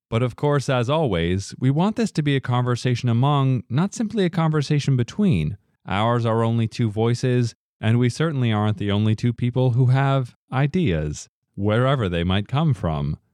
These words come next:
And so we'd love to hear from you. You can find us on Twitter or on Facebook. You can also email us via strideandsaunter at gmail dot com.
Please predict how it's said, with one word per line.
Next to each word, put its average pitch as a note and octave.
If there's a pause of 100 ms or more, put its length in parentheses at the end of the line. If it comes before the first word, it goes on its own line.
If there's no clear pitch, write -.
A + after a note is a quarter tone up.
(120)
And A#2
so D#3+
we'd E3
love F3+
to E3+
hear A#3
from F2
you. D#2 (240)
You G#2+
can A#2
find B2+
us A#2+
on G#2
Twitter F3 (120)
or F#2
on F2
Facebook. D3+ (320)
You G2+
can A2+
also G#2+
email B2
us A#2 (160)
via G2
strideandsaunter G#2
at E2+
gmail F2
dot E2+
com. D3